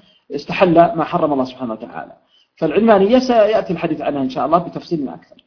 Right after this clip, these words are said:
من، أنا نسيت ترى بقية الأسئلة، آه، لعلنا إن شاء الله. أما مسألة الخروج على، آه، نظام حافظ الأسد، فبعض أهل العلم الذين يتحدثوا عن ذلك، طبعًا بالنسبة للكفر البواح عند المسلمين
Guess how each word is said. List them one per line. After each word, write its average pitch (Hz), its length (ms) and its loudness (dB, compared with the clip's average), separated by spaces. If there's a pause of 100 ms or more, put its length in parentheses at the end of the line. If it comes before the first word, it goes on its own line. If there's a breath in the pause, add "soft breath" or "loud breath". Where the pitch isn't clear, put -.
(540)
من، 170 160 -4
أنا 190 200 0
نسيت 196 320 -4
ترى 147 100 2
بقية 143 360 -4
الأسئلة، 165 500 -4
آه، 55 680 -8 (280)
لعلنا 143 360 -2
إن 127 100 -6
شاء 127 160 -10
الله. 131 140 -8 (480)
أما 214 160 2
مسألة 196 380 2
الخروج 180 540 0
على، 135 640 -4 (720)
آه، 127 800 -8
نظام 143 420 0
حافظ 165 440 -4
الأسد، 147 480 -4
فبعض 220 560 -6
أهل 190 200 0
العلم 175 300 -2
الذين 143 260 -4
يتحدثوا 156 420 -6
عن 139 140 -6
ذلك، 180 400 -2 (400)
طبعًا 170 200 0
بالنسبة 185 400 -2
للكفر 156 420 -4
البواح 143 340 0
عند 151 140 -6
المسلمين 139 680 -4